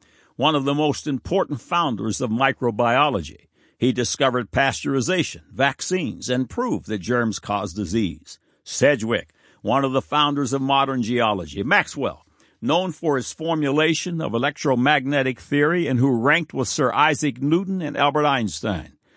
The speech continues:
Silliman, who was instrumental in developing the oil industry and the founder of the American Journal of Science. Faraday,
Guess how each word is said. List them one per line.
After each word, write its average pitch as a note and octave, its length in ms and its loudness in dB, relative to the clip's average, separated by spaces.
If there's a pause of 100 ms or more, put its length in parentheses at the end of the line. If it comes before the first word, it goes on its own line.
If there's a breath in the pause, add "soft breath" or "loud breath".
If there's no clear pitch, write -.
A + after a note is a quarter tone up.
(160 soft breath)
Silliman, C#3+ 480 0 (420 soft breath)
who D3+ 120 2
was C#3+ 200 4
instrumental E3 800 0
in G#2+ 80 2
developing C#3 560 2
the A#2 240 0
oil C#3+ 320 4
industry E2+ 640 -4
and C#3 180 2
the C#3 80 2
founder D3+ 520 2
of A2 100 0
the A#2 80 2
American B2 480 2
Journal A#2 400 2
of A#2 80 -4
Science. C#3+ 600 -4 (200 soft breath)
Faraday, A2 720 2